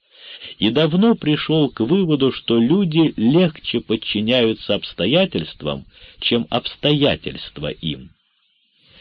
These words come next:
Если юноша на деле познает, что такое жизнь художника, это ему не повредит. Он сказал Огюсту: "Всё к лучшему".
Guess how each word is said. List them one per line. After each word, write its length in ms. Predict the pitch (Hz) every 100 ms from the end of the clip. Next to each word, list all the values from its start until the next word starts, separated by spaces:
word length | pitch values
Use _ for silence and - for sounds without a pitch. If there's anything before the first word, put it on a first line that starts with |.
| -
Если 360 | - 147 - 143
юноша 760 | 139 156 151 139 - 127 131 -
на 220 | 98 131
деле 640 | 120 135 139 90 76 71 _ _ _ _ _
познает, 720 | 92 87 92 117 123 87 78
что 280 | - - 101
такое 460 | - 87 - 90 82
жизнь 340 | 78 92 78
художника, 880 | 76 87 85 151 107 73 - 62 - - - _ -
это 300 | - 170 -
ему 340 | 120 101 117 131
не 140 | 98
повредит. 680 | 85 78 76 76 69 82 - - _ _ _ _ _ _
Он 180 | - 127
сказал 500 | - - 113 87 71
Огюсту: 600 | 73 76 73 - - 64 _ _ _ _ _ _ _
"Всё 300 | - - 190
к 120 | -
лучшему". 640 | 73 76 78 - - 67